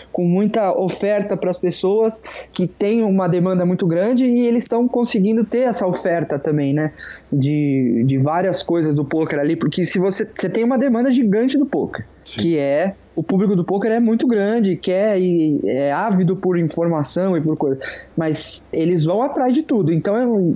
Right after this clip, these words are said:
Speaker 1: cara, se o cara virar de ponta cabeça ali o PokerGo, em quinze, vinte dias ele assistiu tudo, entendeu? E aí é complicado, mas eles tão no caminho certinho de manter as coisas, co-,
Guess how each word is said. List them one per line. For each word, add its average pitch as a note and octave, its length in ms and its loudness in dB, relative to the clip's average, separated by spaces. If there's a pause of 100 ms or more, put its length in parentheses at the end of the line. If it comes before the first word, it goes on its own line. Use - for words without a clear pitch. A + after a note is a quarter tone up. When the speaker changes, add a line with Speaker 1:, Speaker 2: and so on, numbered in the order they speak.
Speaker 1:
cara, E3+ 280 0
se - 280 -6
o E3 60 0
cara A3 200 0
virar G#3+ 220 2
de F#3 80 2
ponta G3+ 320 -2
cabeça F3+ 400 0
ali E3+ 100 2
o D#3 60 0
PokerGo, F3 560 0
em G3 140 2
quinze, A3+ 400 0
vinte G3+ 280 2
dias F#3+ 380 2
ele D4+ 180 2
assistiu F4 440 0
tudo, G#3 320 2
entendeu? D3 380 0 (280)
E D#3 100 0
aí D#3+ 380 2
é G3 80 0
complicado, A#3 560 0
mas F#3+ 140 2
eles A#3 180 2
tão C#4 120 -2
no D4+ 100 2
caminho D4 320 2
certinho D4 500 0
de F#3+ 80 2
manter G#3+ 340 2
as A3 140 0
coisas, G3+ 400 0
co-, D#3+ 160 -2